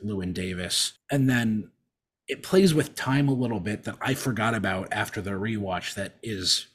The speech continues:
really incredible. It's a really nice bait and switch. And last thing I wanna touch on that might segue into what you wanna say is easily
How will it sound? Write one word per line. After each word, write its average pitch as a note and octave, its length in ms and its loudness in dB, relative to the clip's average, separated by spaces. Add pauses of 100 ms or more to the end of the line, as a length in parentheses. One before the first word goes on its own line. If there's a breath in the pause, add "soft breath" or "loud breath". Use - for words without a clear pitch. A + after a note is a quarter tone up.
(560 soft breath)
really A2 360 -2
incredible. F#2 600 -4
It's F#2+ 140 -6
a G#2+ 60 -2
really A#2+ 300 0
nice G#2+ 320 -2
bait G#2 260 -2
and G#2 120 -2
switch. - 600 -2
And B2+ 120 -2
last F#3 180 6
thing F3+ 100 8
I E3 60 6
wanna D3+ 200 4
touch C#3+ 260 2
on C3+ 220 6
that A#2 220 -2
might B2 260 0
segue A#2 360 0
into G#2+ 180 0
what E3 120 0
you E3+ 80 4
wanna A#2+ 180 4
say A2 400 -2
is F#2+ 440 -6 (140)
easily C#3 680 10